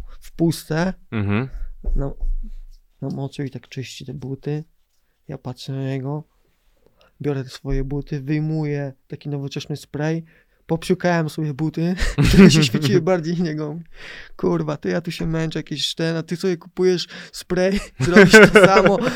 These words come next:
Speaker 1: nie u-, nie upierdzielone, nie nic. A, przyszłość, on wtedy to mówi, przyszłość.
Speaker 2: Mm, ale to fajną generację piłkarzy też miałeś, bo jak czytałem tą książkę i przewijały się te wszystkie nazwiska, to naprawdę ta generacja piłkarzy była bardzo ciekawa.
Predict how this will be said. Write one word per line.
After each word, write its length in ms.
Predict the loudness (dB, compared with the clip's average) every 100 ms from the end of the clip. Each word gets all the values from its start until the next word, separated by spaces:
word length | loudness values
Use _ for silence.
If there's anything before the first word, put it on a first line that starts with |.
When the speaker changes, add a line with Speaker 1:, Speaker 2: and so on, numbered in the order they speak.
| -4
Speaker 1:
nie 280 | -2 2 4
u-, 200 | 4 0 -4
nie 200 | -4 -2
upierdzielone, 760 | -2 0 0 0 0 2 0
nie 140 | -2 -2
nic. 480 | -4 -6 -8 -14 -16 -12 -10 -12 -14
A, 200 | -14 -14 -16 -20 -10
przyszłość, 480 | -2 -2 -2 -2 4
on 100 | 4
wtedy 260 | 4 -2
to 80 | -6
mówi, 260 | -8 -12 -14
przyszłość. 540 | -6 -6 -6 -12 -20 -20 -20 _ _ -18
Speaker 2:
Mm, 300 | -12 -8 -6
ale 120 | -6
to 100 | -6
fajną 300 | -4 -4 -2
generację 440 | -4 -4 -4 -8
piłkarzy 420 | -12 -8 -6 -6
też 160 | -10 -12
miałeś, 180 | -12 -8
bo 100 | -8
jak 100 | -8
czytałem 320 | -10 -8 -8
tą 140 | -10
książkę 400 | -10 -8 -8 -6
i 60 | -8
przewijały 380 | -8 -6 -4 -4
się 80 | -6
te 100 | -12
wszystkie 300 | -10 -8 -6
nazwiska, 580 | -6 -6 -8 -8 -8
to 120 | -8 -10
naprawdę 420 | -8 -6 -6 -8
ta 220 | -6 -6
generacja 500 | -6 -6 -6 -6 -8
piłkarzy 520 | -10 -10 -8 -6 -8
była 220 | -8 -8
bardzo 300 | -6 -8 -8
ciekawa. 540 | -14 -8 -6 -6 -10